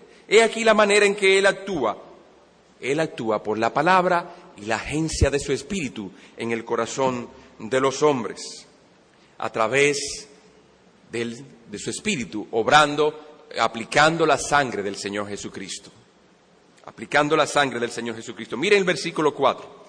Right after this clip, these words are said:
"He aquí yo lo di por testigo a los pueblos, por jefe y por maestro a las naciones". Jesús, el Hijo de Dios,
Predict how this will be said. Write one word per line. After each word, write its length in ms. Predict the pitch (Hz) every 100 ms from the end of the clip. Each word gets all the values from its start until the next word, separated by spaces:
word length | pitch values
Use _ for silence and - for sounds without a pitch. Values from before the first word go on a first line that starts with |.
| - - _ _ _ _ _ _ _ _ _ _ _ _ _ _ -
"He 140 | 143
aquí 260 | 175 190 202
yo 140 | 196
lo 100 | 196
di 160 | 185 208
por 220 | 196 190
testigo 440 | 185 - - 185 180
a 20 |
los 160 | 175
pueblos, 720 | - 196 185 117 98 - - - - _ _ _
por 180 | 107 107
jefe 640 | - 180 185 190 185 - - - -
y 80 |
por 200 | 113 120
maestro 640 | 117 123 143 - - 95 92 - _ _ _ _ _
a 80 | -
las 580 | 104 110 110 - - -
naciones". 960 | 110 104 98 - 104 82 85 - - - _ _ _ _ _ _ _ -
Jesús, 840 | 101 - - 233 247 180 - - - _ _ _
el 180 | - 107
Hijo 300 | 240 233 226
de 120 | 196
Dios, 720 | 175 185 196 202 - - -